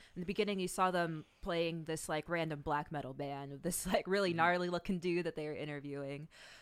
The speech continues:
Speaker 1: But so they play this record over the radio, and it causes all of the women in Salem to go into a trance, but specifically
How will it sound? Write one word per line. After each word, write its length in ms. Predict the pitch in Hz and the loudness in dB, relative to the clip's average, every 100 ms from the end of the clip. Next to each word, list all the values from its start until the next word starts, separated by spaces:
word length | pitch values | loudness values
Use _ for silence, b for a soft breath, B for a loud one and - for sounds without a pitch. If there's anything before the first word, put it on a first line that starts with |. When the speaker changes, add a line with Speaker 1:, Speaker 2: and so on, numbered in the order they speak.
| B | B
Speaker 1:
But 140 | 208 | 0
so 100 | 240 | 4
they 100 | 240 | 4
play 240 | 240 262 285 | 6 6 8
this 220 | 247 196 | 6 4
record 240 | 214 240 | 2 2
over 160 | 208 196 | 0 0
the 80 | 180 | 0
radio, 560 | 165 180 180 156 143 | 0 0 0 0 0
and 100 | 151 | -2
it 100 | 156 | -4
causes 420 | - 196 208 202 190 | 0 2 2 2 0
all 320 | - 185 202 | 4 4 4
of 80 | 196 | 0
the 80 | |
women 280 | 170 180 185 | -2 0 0
in 120 | 160 | -2
Salem 360 | 160 175 170 160 | -2 -2 -2 -4
to 80 | 165 | -4
go 160 | 156 151 | -2 -2
into 220 | 151 165 | -2 -6
a 60 | |
trance, 420 | 151 - 156 156 - | -6 -2 -2 -2 -4
but 160 | 185 - - _ 202 185 | -6 -6 -10 _ -2 0
specifically 720 | - 254 254 233 165 151 | 4 4 4 -2 -2 -2